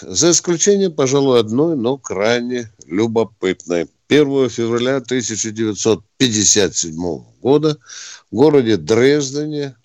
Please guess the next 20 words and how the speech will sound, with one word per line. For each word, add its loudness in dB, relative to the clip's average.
умер 0
бывший 0
командующий -2
шестой -2
армией -2
фельдмаршал 0
Паулюс. -4
Ну, 2
а 2
теперь 2
давайте 0
к -12
нашим, -6
к -20
нашим -8
военным -6
делам, -8
к -2
обстановке -4
на, -4